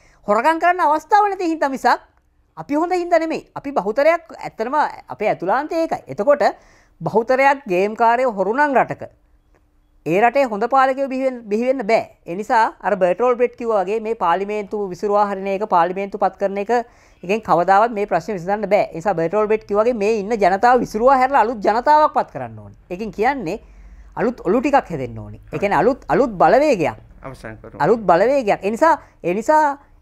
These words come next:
Speaker 1: ඇයි ලංකාවේ හොරකම් නොකරන දේශපාලකයෝ නැද්ද? ලංකාවේ හොරකම් නොකරන දේශපාලන පක්ෂ නැද්ද? විහිළුවටවත් හොරකම් කරා කියලා චෝදනා නැති දේශපාලන පක්ෂ නැද්ද? නම් වශයෙන් කියන්න ඕනේ නැහැ සොන්ද මහත්තයා. මම අදහස් කරන්නේ කව-, මොකක්ද කියලා ඔයාලට තේරෙනවා.
Speaker 2: හ්ම්.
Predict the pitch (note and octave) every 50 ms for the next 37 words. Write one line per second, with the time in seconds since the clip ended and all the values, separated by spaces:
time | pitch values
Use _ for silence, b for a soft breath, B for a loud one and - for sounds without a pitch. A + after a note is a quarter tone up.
0 | _ - F3 G#3 C4 D#4 F4 E4 G#3+ - _ _ _ _ _ _ _ _ _ _
1 | _ - _ _ F3 F3+ G3 A3 B3 D4+ D#4 E4+ E4 - F4+ B3+ C4+ C#4 E4+ E4+
2 | E4+ E4+ D4+ B3+ A#3 - D4 D4+ D#4+ E4 E4+ D#4 D4 D4 C4+ D4 D#4+ D#4 D#4 D#4
3 | D#4+ E4 D#4 C#4+ C#4 D4 F#4 - F4 D4 C#4 - _ - F#3+ G#3 A#3 B3 C#4+ C#4+
4 | D4+ D#4 B3 A#3+ A3+ B3 C4+ - D#4 D#4 C#4+ B3+ A#3+ A#3+ C4+ C#4 D4+ D#4 C4 B3
5 | B3+ B3 D4+ C#4+ D4 D4 D4 D4 C#4+ D4+ D4 - - C4+ A#3 A#3 B3+ C#4 D#4+ F4
6 | D4+ C#4+ b b b b b b b b b b b F3 G3 B3+ D4+ D#4 E4 E4
7 | D#4+ E4 E4 D#4+ B3 A#3+ B3+ C4 D4+ D4+ C#4+ D#4 D#4 D#4+ D#4+ D4+ D#4+ D#4+ D#4+ D#4+
8 | D#4+ - D4 A#3+ C4 C#4+ D#4 E4 E4 D4+ B3+ A#3 A3+ D#4+ F4+ F4 E4+ D4 D#4+ E4+
9 | E4+ E4+ E4+ E4 D#4+ C#4 - - D4 D4 D4 D#4 C#4 A#3+ B3+ C4+ B3+ D4 D4+ D4
10 | D4 D4 D4 C#4+ C#4+ D4 C#4+ D4 D4 C#4+ D4 D4+ D4 C#4+ C#4 C4+ B3+ B3 A#3 A#3+
11 | A#3+ G#3+ G3+ A3 A#3+ A#3 - C#4+ C#4+ C#4 C#4+ C#4 C#4 C#4+ B3+ A#3 C#4 C4 C#4+ C#4+
12 | C#4+ C#4+ D4 C#4+ C#4+ C4+ C#4+ C#4 F#3+ A2 - - C3 A#2+ A#2